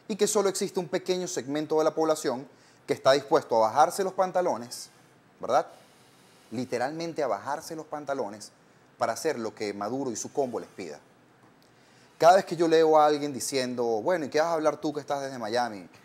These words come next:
¿Y qué va a hablar fulanito de tal, que venga y trague bombas con nosotros?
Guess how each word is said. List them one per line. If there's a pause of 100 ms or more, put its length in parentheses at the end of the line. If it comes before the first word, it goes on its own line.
(200)
¿Y
qué
va
a
hablar
fulanito
de
tal,
que
venga
y
trague
bombas
con
nosotros?